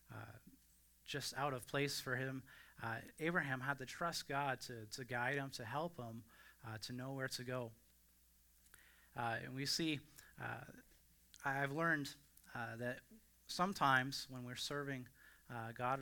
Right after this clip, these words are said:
God is gonna take us to places where we're uncomfortable, we don't know. Uh, I, in my time serving God, I'm learning, uh, that I can do all things through Christ, whether or not I know them or not. Uh, there's, there's some things that even this past month,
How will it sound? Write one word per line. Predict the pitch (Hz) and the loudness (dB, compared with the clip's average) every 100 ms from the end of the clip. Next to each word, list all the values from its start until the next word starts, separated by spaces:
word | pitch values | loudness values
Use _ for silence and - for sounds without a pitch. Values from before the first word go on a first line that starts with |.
| 127 | 0
God | 127 135 | 0 0
is | - | 0
gonna | 131 | -4
take | 123 139 139 | -2 -2 -2
us | - | -4
to | - | -2
places | 139 139 135 | 0 0 0
where | 123 127 | -4 -4
we're | 120 127 | 2 4
uncomfortable, | 135 143 143 147 - 151 151 | 4 2 0 -2 -2 -4 -4
we | 127 127 | -4 -4
don't | 135 127 | -4 -4
know. | 123 135 117 - - - - - - 113 | -6 -6 -8 -14 -20 -20 -20 -20 -12 -6
Uh, | 107 107 107 110 - - - - | -4 -4 -4 -8 -12 -20 -18 -4
I, | 135 | 0
in | 127 | 4
my | 135 | 6
time | 139 151 143 135 | 8 8 8 6
serving | 127 147 139 131 | 0 0 2 0
God, | 127 131 | 2 2
I'm | 131 127 127 | 4 2 -2
learning, | 131 156 151 120 131 147 - - - 127 | 0 2 2 -2 -6 -8 -16 -20 -10 2
uh, | 117 117 117 | 4 4 2
that | 120 127 - - - - | 2 0 -10 -20 -20 2
I | 135 | 2
can | 139 151 143 | 2 -4 -4
do | 147 143 | -2 2
all | 143 143 | 2 2
things | 156 139 | -2 -4
through | - 135 | -6 -4
Christ, | 127 147 135 110 - | 0 4 4 2 -4
whether | 127 139 143 | -2 2 4
or | 135 | 4
not | 131 135 | 4 2
I | 120 | 2
know | 120 127 | 2 -4
them | 131 120 | -4 -6
or | 110 | -4
not. | 120 110 - - - - - - - 120 | -4 -6 -10 -20 -20 -20 -20 -20 -12 -2
Uh, | 117 113 | 2 4
there's, | 123 131 - | 2 2 2
there's | 139 135 | 2 2
some | 160 147 | 2 2
things | 160 156 147 | 2 2 2
that | 131 127 | 2 2
even | 131 139 135 | 2 0 -2
this | 131 | -2
past | - 135 135 - - - | 6 6 6 2 0 -2
month, | 131 139 165 175 | 4 6 4 2